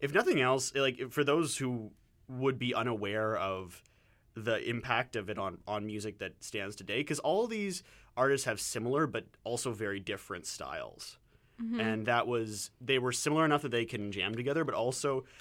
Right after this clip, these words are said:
Speaker 1: distinctly that you felt like there were three facets of the same show.
Speaker 2: Yeah, I, it, I think when they really came out on their best was them working all together. I think
Speaker 1: Yeah.
Speaker 2: hearing them work,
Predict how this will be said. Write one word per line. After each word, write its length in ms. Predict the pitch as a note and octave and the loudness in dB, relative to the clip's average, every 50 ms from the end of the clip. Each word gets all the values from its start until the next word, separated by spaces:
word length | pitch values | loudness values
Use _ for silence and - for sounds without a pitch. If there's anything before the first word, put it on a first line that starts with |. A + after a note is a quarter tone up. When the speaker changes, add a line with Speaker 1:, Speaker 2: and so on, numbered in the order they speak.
| - - _ | -20 -20 _
Speaker 1:
distinctly 840 | - C3+ B2+ - - - - C3 C3 C#3 - - - D3 D3 C#3 C#3 | 0 2 2 2 2 2 4 4 4 4 2 0 2 2 4 4 4
that 340 | B2 A#2+ A#2+ A2+ A2 - - _ - - - _ - - | 4 4 4 4 2 2 -2 _ -20 -20 -20 _ -16 -8
you 180 | A#2 A#2+ B2 | -4 -2 -2
felt 260 | A#2+ - C3+ C3 B2 A2+ | 0 4 4 4 6 6
like 160 | B2+ A#2+ - | 2 0 2
there 100 | B2+ A#2 | 2 2
were 120 | A2 G#2 | 2 0
three 340 | G#2+ - - - A#2 A2+ A2 | -2 -6 -8 -8 -6 -6 -6
facets 540 | G#2+ - G#2+ F#2+ F#2 F2+ - - - - - | -6 -4 -4 -4 -4 -4 -6 -10 -10 -12 -10
of 180 | - F#2+ E2+ | -10 -10 -10
the 80 | D2+ - | -10 -12
same 240 | - - A#1 - D2 | -12 -12 -12 -14 -14
show. 280 | - - - - - - - _ - - _ | -14 -16 -14 -14 -16 -16 -18 _ -20 -20 _
Speaker 2:
Yeah, 400 | A3 A3 A#3 B3 B3 A3+ G#3 F3+ - D3+ | -2 2 4 6 6 6 6 2 0 0
I, 320 | G#3+ A#3+ B3+ B3+ B3+ A#3+ - _ _ _ _ _ _ _ _ _ _ _ _ _ _ - | 4 4 4 4 2 0 -6 _ _ _ _ _ _ _ _ _ _ _ _ _ _ -2
it, 160 | A3+ C4 C4 A#3+ - _ - - | 0 0 0 0 -6 _ -10 0
I 140 | - B3 C#4 | 2 2 2
think 340 | C4+ - D#4 D#4 D#4+ E4 D#4+ - _ _ _ _ - _ - | 2 2 2 4 4 2 2 -2 _ _ _ _ -20 _ -4
when 180 | A#3+ A#3+ B3 A#3+ | 0 0 2 2
they 160 | B3 A#3 A#3 | 2 2 2
really 460 | A3+ A3+ A3+ A3 A3+ A#3 A3+ A#3+ A3+ | 2 2 2 2 2 2 0 0 -2
came 300 | - - A3+ A3+ G#3+ G3+ | -4 -8 -6 -4 -2 0
out 260 | F#3+ F#3+ G3 G3 - | 0 0 0 -2 -2
on 100 | G3 F#3+ | -4 -4
their 120 | G3 F#3+ F#3 | -4 -4 -4
best 420 | - F3 F3+ F3+ - - - - | -2 -2 -2 -2 -4 -6 -10 -8
was 480 | F#3+ F3+ F3 E3+ E3+ E3+ E3+ - - - _ _ _ - - - | -6 -4 -4 -4 -4 -6 -8 -10 -14 -18 _ _ _ -20 -6 -2
them 260 | F#3+ F#3 F#3+ F#3+ F#3 | 0 0 0 0 -2
working 340 | F#3 F#3 F#3 - F#3 F#3 F3 | -2 -4 -4 -4 -4 -4 -2
all 160 | D#3 D#3+ E3 | -2 -2 -4
together. 600 | - - E3 E3 E3 D#3 E3+ F#3+ G#3+ A3 A3+ A3+ _ _ _ _ - - - | -6 -8 -8 -6 -6 -6 -4 -4 -4 -4 -4 -8 _ _ _ _ -8 -8 -6
I 100 | G3 G3 | -6 -8
think 260 | G3 - G#3 G3+ G3+ | -6 -4 -4 -2 0
Speaker 1:
Yeah. 360 | G3+ G3+ G3 G3 G3 G3 F#3+ | 0 0 -2 -2 -4 -4 -2
Speaker 2:
hearing 640 | F#3+ G#3+ G#3 G#3+ G#3+ G#3+ G#3+ G#3+ G#3+ G#3+ G#3 G#3+ G#3+ G3 | 0 0 2 2 2 2 4 2 2 2 0 -2 -4 -2
them 360 | G3+ G3+ F#3+ F#3+ F#3+ G3 F#3+ | -2 0 0 0 -2 -2 -4
work, 300 | F#3 F3+ F#3 F#3 F#3 - | -4 -4 -4 -6 -6 -8